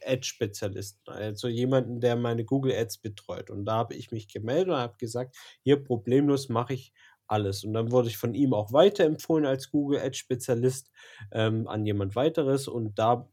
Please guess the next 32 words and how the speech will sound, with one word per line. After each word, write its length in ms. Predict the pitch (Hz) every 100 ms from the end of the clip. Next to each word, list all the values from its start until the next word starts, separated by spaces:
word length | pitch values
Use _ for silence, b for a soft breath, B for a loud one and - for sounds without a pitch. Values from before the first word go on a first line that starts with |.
| -
hat 160 | 127
sich 120 | - -
dann 140 | 120
im 200 | 117 107
Videocall 580 | 135 143 143 - 131 135
dann 180 | 123 104
einfach 440 | 127 131 123 -
rausgefiltert, 1200 | 101 95 110 - - 135 135 139 - 139 135 147
dass 200 | 123 117
da 100 | -
auch 240 | - 123 -
ein 140 | 120
Videodreh 540 | 135 147 131 107 - 113
notwendig 600 | 110 107 107 101 101 -
ist. 260 | - - B B B B
Und, 400 | - 120 117 113
ähm, 360 | 101 110 107 101
dann 200 | 101 101
habe 180 | 117 123
ich 100 | 131
dann 220 | 117 117
gleichzeitig 580 | 110 107 - 117 113 -
auch 220 | 113 107
gesagt, 320 | 120 107 101 -
„Klar, 320 | 127 139 104
erstellen 480 | - 107 - 110 110
wir 120 | 107 92
auch. 220 | 147 -
Wir 80 | 104
betreuen 480 | 101 - 107 110 110
die 320 | 110 107 107
komplette, 600 | 104 107 107 110 120 113